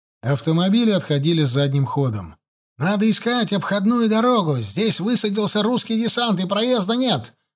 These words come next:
Унтер-офицер Штрауб, прикрывайте отход нашей колонны", — услышал Глеб. Два мотоцикла протиснулись между сугробами и грузовиками.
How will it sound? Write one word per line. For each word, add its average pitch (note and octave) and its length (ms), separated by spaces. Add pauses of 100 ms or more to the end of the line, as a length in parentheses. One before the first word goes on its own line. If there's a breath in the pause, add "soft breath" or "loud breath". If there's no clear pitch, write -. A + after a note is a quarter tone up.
Унтер-офицер G#3+ 680
Штрауб, F3+ 520 (300)
прикрывайте G3+ 580
отход A3 380
нашей G3+ 280
колонны", — F#3 640 (280)
услышал E3+ 580
Глеб. B2 420 (1120)
Два A2+ 240
мотоцикла G#3 640
протиснулись E3+ 760
между C#3+ 320
сугробами F#3+ 720
и G3 200
грузовиками. B2+ 920